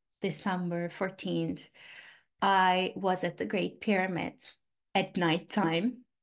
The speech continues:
<laughs> during new moon. And I stood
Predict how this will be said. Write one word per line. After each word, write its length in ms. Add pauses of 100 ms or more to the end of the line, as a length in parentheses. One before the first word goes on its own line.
(100)
<laughs> 1400
during 400
new 260
moon. 480 (880)
And 180
I 60
stood 560